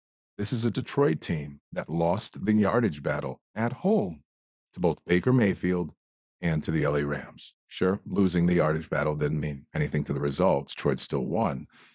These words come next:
but it likely shows that Detroit is overachieving right now, and it is tough to keep doing that in the playoffs against a solid all-around opponent like the forty-niners on the West Coast and outdoors this week. So I'll take my chances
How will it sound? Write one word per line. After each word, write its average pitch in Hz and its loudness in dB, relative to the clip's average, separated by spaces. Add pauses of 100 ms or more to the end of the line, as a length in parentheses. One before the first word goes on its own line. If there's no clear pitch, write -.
(240)
but 160 0
it 123 0
likely 127 2
shows 101 4
that 92 -2
Detroit 90 0
is 82 -6
overachieving 98 2
right 73 -2
now, 78 -4 (400)
and 92 0
it 85 0
is 87 -4
tough - -2
to - -8
keep 117 0
doing 104 6
that 80 0
in 82 -4
the 85 -2
playoffs 87 -2 (460)
against 76 -6
a 78 -6
solid 85 0
all-around 80 0
opponent 80 -2
like 73 -4
the - -16
forty-niners 82 0 (520)
on 82 0
the 76 0
West 85 -2
Coast 87 -2 (480)
and 87 0
outdoors 78 0
this 71 -4
week. 69 -4 (500)
So - 2
I'll 98 4
take - 0
my 120 2
chances 78 0